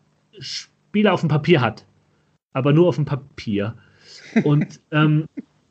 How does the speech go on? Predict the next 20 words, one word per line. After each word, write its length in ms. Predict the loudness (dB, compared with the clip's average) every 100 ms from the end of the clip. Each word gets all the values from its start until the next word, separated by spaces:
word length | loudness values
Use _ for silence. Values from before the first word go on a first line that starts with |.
| _ _ -4
es 160 | 4
ist 160 | 4 6
schon 160 | 4
bezeichnend, 920 | 4 4 4 4 2 0 0 0 -6 -16 _ _ _ -6
wie 200 | -2 2
das, 360 | 2 0 -10 -10
wie 140 | -2 2
das 220 | 0 0
zu 80 | -4
diesem, 200 | -2 -2
diesem 460 | -4 -8 -4 -2
vier 160 | 2 2
vier 120 | 2
zwei 220 | 2 2
gekommen 440 | 2 2 0 0 -8
ist. 320 | -14 -16 _ _ _ _ _ _ _ _ -4
Also, 380 | 2 2 0 -10 _ _ _ _ _ _ _ _ _ _ -4
da 120 | 0
hat 260 | 0 0 2
Rösler 680 | 4 2 0 0 0 -4